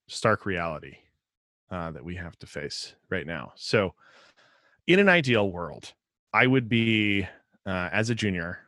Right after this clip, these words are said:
or intermediate level, you know, however your company breaks that up, but you, you wanna get to, like, a senior level. Uh, in an ideal world,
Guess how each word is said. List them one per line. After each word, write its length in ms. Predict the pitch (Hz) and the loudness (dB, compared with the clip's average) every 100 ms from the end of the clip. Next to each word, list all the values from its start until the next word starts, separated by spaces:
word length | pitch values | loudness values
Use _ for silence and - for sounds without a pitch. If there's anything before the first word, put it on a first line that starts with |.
| _ _ | _ _
or 180 | 98 95 | -6 -2
intermediate 580 | 104 107 101 95 98 90 | 0 0 0 0 0 0
level, 440 | 90 90 90 87 - _ _ | -2 -2 -4 -6 -12 _ _
you 80 | 95 | -12
know, 220 | 82 78 - | -10 -10 -14
however 300 | - 131 127 | -2 2 4
your 80 | 127 | 4
company 560 | - 107 101 98 95 87 - | 4 0 0 -2 -4 -8 -8
breaks 240 | 95 - | -6 -4
that 180 | 98 87 | -6 -6
up, 180 | 80 78 | -8 -8
but 80 | 104 | -4
you, 80 | 110 | -2
you 160 | 113 | 2
wanna 160 | 117 117 | 4 4
get 160 | 104 | 2
to, 120 | - 98 | 0 -6
like, 200 | 90 85 _ | -6 -8 _
a 60 | 92 | -14
senior 280 | - 98 85 | -10 -8 -8
level. 320 | 80 76 - _ _ - - - - - _ | -8 -10 -16 _ _ -20 -20 -20 -20 -20 _
Uh, 120 | 98 92 | -2 0
in 100 | 139 | 0
an 100 | 156 | 4
ideal 380 | 160 139 131 113 | 4 6 4 4
world, 400 | 95 82 78 73 | 2 -2 -6 -8